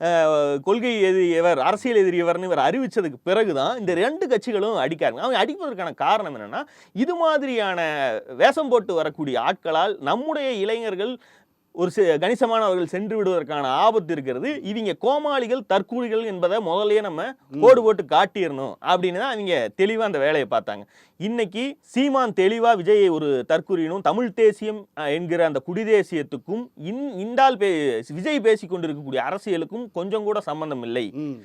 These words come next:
Speaker 1: பெரியாரை ஏத்துக்கிட்டதை வச்சே கேன்சல் பண்ணி,
Speaker 2: ம்.
Speaker 1: அதுக்கப்புறம் தான் பெரியார் அடிக்கிறது.
Speaker 2: அதான், அதான்.
Speaker 1: பெரியார் ஒருத்தன் கூட வச்சிருக்கான்னா, அவன் தமிழ் தேசியவாதியா இல்லை
Speaker 2: இல்லை.
Speaker 1: அப்படின்னு தம்பிகள் காதுல கரெக்டா செஞ்சு விட்டு,
Speaker 2: ம்.
Speaker 1: அவன் தன்னுடைய பேக்கை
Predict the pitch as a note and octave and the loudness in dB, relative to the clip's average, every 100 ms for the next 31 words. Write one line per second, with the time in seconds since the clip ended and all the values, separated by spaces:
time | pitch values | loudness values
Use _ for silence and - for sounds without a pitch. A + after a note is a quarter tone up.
0 | - - A#3+ D4 D4 C4+ B3 F#3 G#3 C4+ | -2 6 6 6 4 6 4 6 6 4
1 | C4 A3 A3 A3 G3+ F#3 B3+ B3+ A3+ F3 | 2 -4 -2 0 0 2 6 8 8 4
2 | C3+ E3 F#3+ G#3 F3 D3+ D3 E3 A3 _ | 2 2 2 2 0 0 -2 -4 -8 _
3 | - D3 D3 A2+ - A#3+ B3 C#4 C#4+ A#3 | -12 -10 -8 -6 2 4 6 4 4 6
4 | B3+ C#4 A#3+ F#3+ C#3 A2 - - C#3+ D#3+ | 6 6 6 2 0 -4 -8 -8 -4 -4
5 | A#2+ A#2 G2+ - A3 D#4 E4+ D#4+ C#4+ A3+ | -6 -10 -8 2 2 4 2 2 0 -4
6 | G#3+ D4 B3+ C4+ A#3+ B3 C4+ C#4 G3 G3+ | 0 4 4 2 -4 -4 -2 -2 0 0
7 | B3+ C4 B3+ B3+ A3+ A#3+ C4 A3 F#3+ A3 | 0 -2 -2 2 2 4 2 2 2 2
8 | G3+ D3+ G3+ A3+ A#3 D#4 C4 G#3 A3+ A#3 | 2 2 0 2 -2 -2 -2 -2 -2 0
9 | G3+ F3 F3+ F#3 E3+ D3+ E3 F#3+ D3+ C#3+ | 0 2 2 2 0 -2 2 2 2 0
10 | E3 D3+ C3+ C4+ E4+ - - A3 B3+ A3 | -6 -6 -4 -6 -8 -14 -4 -2 2 2
11 | D4+ D#4+ B3+ G3 F#3 G3+ E3+ A3 | 0 -2 0 2 2 2 2 0